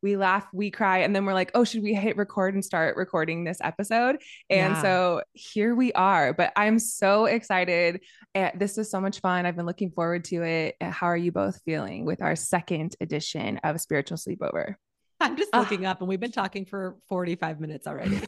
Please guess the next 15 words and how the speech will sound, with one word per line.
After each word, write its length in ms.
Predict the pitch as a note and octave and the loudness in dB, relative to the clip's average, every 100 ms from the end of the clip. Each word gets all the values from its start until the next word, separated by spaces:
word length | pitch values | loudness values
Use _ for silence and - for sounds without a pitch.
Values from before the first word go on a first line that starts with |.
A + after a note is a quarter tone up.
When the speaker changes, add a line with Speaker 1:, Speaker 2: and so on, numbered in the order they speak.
| G3+ - | -10 -6
Speaker 3:
<laughs> 0 | |
Speaker 2:
<laughs> 1040 | C#4 G#3+ C4+ B3 - - D4 F4 D4 D#4+ - - E4+ - - - - - - F#3+ - - - | 0 4 4 6 4 4 2 0 0 0 0 -4 -4 -6 -8 -8 -10 -20 -18 -18 -18 -8 2
Yeah, 240 | A#3+ G3 | 6 6
I'm 260 | D3 G#3 A#3+ | 6 2 2
feeling 360 | D#4 G4 G#4 A#3 | 2 2 2 2
Speaker 3:
<sighs> 0 | |
Speaker 2:
great. 540 | G#3+ G3 F#3+ G#3+ A3+ | 2 2 4 4 4
I'm 140 | F#3+ | 2
feeling 240 | G3+ G#3+ G#3 | -4 -4 -4
groovy. 380 | F#3+ F#3+ F#3 D#3 | -4 -4 -2 -4
I 80 | E3+ | -4
love 380 | E3+ E3+ F3 | -2 -2 -2
the 80 | F#3 | -4
spiritual 420 | - - F3+ F3+ | -10 -8 -6 -6
sleepover. 640 | F3 E3+ E3 E3 D#3+ D#3+ | -6 -4 -2 0 2 0